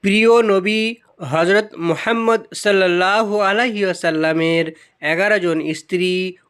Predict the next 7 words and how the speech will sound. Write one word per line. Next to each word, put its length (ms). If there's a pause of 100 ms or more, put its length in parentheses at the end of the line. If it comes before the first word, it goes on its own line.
(120)
ও 160
তাদের 520 (300)
পরিচয়। 580 (560)
নবীজি 640
সাল্লাল্লাহু 760
আলাইহি 360
ওয়াসাল্লামের 680